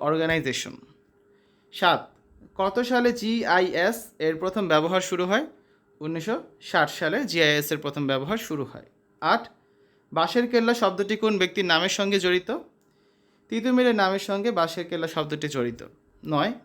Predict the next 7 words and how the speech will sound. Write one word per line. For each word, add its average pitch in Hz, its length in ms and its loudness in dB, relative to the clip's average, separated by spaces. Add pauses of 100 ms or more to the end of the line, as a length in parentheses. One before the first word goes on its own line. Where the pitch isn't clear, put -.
ছিয়াত্তরের 220 600 0
মন্বন্তর 202 500 0 (120)
সংঘটিত 190 520 -4
হয় 196 200 0
কত 185 140 0
সালে? 190 340 2 (680)
এগারোশো 175 500 -2